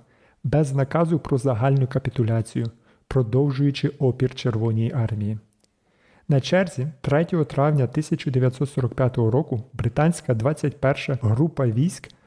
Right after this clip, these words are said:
прорвала німецьку оборону в північній Німеччині протягом тижня. Деніц послав делегацію на чолі з адміралом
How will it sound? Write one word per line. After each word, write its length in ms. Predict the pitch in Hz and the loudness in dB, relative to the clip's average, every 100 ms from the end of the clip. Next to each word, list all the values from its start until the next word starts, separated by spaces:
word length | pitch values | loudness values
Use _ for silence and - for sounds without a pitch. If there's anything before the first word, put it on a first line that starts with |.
| - | -18
прорвала 520 | - 143 117 127 151 139 | 0 2 4 2 2 2
німецьку 460 | 120 127 127 - | 4 2 0 -2
оборону 420 | 123 113 120 127 | 0 2 4 4
в 100 | 123 | 2
північній 600 | - 123 104 113 - 127 | 2 0 2 0 0 -2
Німеччині 560 | 113 113 113 110 117 104 107 | 0 2 0 -2 -4 -4 -4
протягом 480 | - 131 139 127 123 | 0 0 2 2 0
тижня. 460 | - 110 98 110 - - - _ _ | 0 -2 -2 -8 -8 -18 -20 _ _
Деніц 440 | 110 143 196 190 | -2 4 4 2
послав 420 | - 143 - 139 | -2 -2 2 0
делегацію 640 | 123 117 110 117 139 - 143 | 2 2 2 2 0 0 0
на 140 | 120 | 2
чолі 280 | 110 117 117 | 0 0 2
з 120 | 135 | 2
адміралом 580 | 135 104 107 117 143 151 | 0 2 2 2 2 2